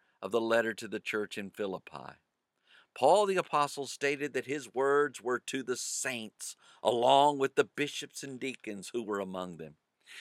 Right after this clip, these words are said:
In chapter one and verse two of the book of Philippians, Paul employs a greeting that he uses all throughout the New Testament books. He wrote, "Grace be unto you and peace from God our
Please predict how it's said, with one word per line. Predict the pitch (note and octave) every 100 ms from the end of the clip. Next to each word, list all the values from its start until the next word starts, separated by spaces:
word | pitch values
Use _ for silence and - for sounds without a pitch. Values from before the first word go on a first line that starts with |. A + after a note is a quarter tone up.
| -
In | - B2
chapter | - D3+ -
one | C3 B2+ C3
and | B2
verse | A2 G#2 -
two | - D4+ C#4 A#3+ B2+ -
of | F#2+
the | F2+
book | F2 -
of | F2
Philippians, | F#2 F#2 - E2+ F2+ - - - - _
Paul | - G#3 A3+ G3+
employs | D#3 C#3 - D#3 D#3 B2
a | A#2
greeting | E2+ F#2 C3+ C3 F#2+ F#2+
that | F2+ F#2
he | F#2+
uses | F2+ G#2 G2+ F2+ F#2 -
all | G#2+ D3+ B3
throughout | - A3 G3+ E3+ C3+ -
the |
New | G#2+ A2
Testament | A2+ G#2 G#2 - G2+ F#2
books. | D#2+ D#2+ - - - _ _ _ - - -
He | C#3
wrote, | B2 B2 B2 - _ _ _ _ _ D#2
"Grace | F2+ C3 A3 A#3+ -
be | - G3 F#3
unto | F#3+ F#3
you | G3+ B2 G2+ G#2 C3 _ _ _ _ -
and | G#2+ G2
peace | - - G#3+ F2+ D2 - -
from | - G#2+ F2+ D2+
God | A2 B2 C#3 D#3
our | D3+